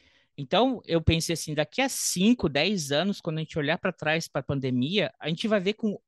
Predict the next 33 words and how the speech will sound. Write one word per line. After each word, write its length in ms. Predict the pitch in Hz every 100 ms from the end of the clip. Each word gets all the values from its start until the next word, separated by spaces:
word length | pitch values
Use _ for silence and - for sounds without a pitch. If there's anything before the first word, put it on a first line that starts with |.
| -
outros 440 | 233 254 233 165
olhos. 480 | 131 104 101 - - _ _ _ _ _ _ _ _ _
Os 180 | 131 120
olhos 240 | 139 151
de 80 | 160
quem 400 | - 180 226 277 - _ _ _ _ _ _ _ _ _
sobreviveu 680 | - - 135 143 135 117 196
à 60 | -
pandemia, 540 | 139 120 117 180 127
né? 220 | 98 175 - _ _ _ _ _ _ _ _
Então, 200 | 139 131
eu 40 | 175
falei, 180 | 208 143
"Vamos, 300 | 175 269 -
vamos 260 | 139 185 233
gravar 320 | 202 160 165
toda 320 | - 214 240
semana 640 | - - 139 151 185 120 - _ _
o 80 | 165
que 160 | - 208
que 100 | 214
tá 100 | 185
acontecendo 460 | 175 165 - 165
com 120 | -
a 40 | 180
gente." 460 | 170 117 - - _ _ _ _ _ _ _ _ 156
Então, 240 | 156 214
partindo 420 | 202 190 - 285
dessa 300 | 247 190 160
premissa, 400 | - 147 180 -
a 20 |
gente 160 | 165 -
acabou, 460 | 147 147 147 147